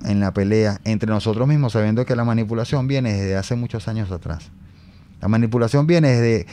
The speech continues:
cuando empezamos con este modelo de que nos tuvieran que dar una bolsa y con eso nos manipulan.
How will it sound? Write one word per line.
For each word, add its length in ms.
cuando 300
empezamos 540
con 200
este 160
modelo 400
de 140
que 120
nos 140
tuvieran 340
que 120
dar 160
una 160
bolsa 260
y 60
con 160
eso 160
nos 100
manipulan. 580